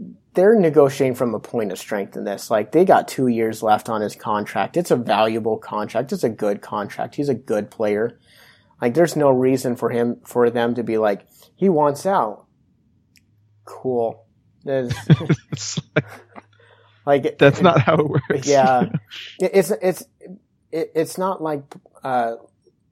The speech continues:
Speaker 1: like, uh, like Paul George, who only has, like, a year remaining, where you're like, "Okay, well, you know, any, every extra day that we don't do this, then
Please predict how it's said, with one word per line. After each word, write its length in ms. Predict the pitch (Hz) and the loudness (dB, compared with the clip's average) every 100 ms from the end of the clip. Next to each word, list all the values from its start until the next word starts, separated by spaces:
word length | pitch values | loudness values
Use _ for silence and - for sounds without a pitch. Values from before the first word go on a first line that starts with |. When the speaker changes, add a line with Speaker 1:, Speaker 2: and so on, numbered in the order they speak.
| _ _ _ | _ _ _
Speaker 1:
like, 400 | 139 127 123 123 | -6 -4 -4 -4
uh, 540 | 120 110 104 104 104 107 - | -4 -2 -2 -4 -8 -10 -6
like 240 | 123 113 | -6 -4
Paul 220 | 147 135 | 0 0
George, 380 | 117 135 120 110 | 0 -2 -2 -4
who 120 | 120 120 | -6 -4
only 160 | 117 | -4
has, 200 | 123 120 | -6 -6
like, 180 | 117 - | -8 -8
a 20 | |
year 200 | 117 117 | -6 -4
remaining, 420 | 110 107 110 101 104 | -4 -6 -6 -8 -8
where 120 | 107 | -6
you're 120 | 110 | -4
like, 220 | 107 - | -4 -4
"Okay, 260 | 143 123 107 | -6 -4 -4
well, 320 | 110 107 - _ - _ _ _ _ | -2 -4 -8 _ -20 _ _ _ _
you 80 | 127 | -4
know, 180 | 117 - - | -4 -4 -2
any, 400 | 160 165 170 - | -2 0 -4 -4
every 380 | 151 156 160 151 | -6 -2 -2 -2
extra 340 | 139 - 139 | -6 -6 -10
day 380 | 120 117 120 135 | -4 -2 -2 -2
that 180 | 123 - | -4 -6
we 180 | 120 123 | -8 -6
don't 240 | 127 117 | -6 -8
do 160 | 123 123 | -6 -2
this, 240 | 135 135 | -2 -4
then 200 | 120 110 | -10 -12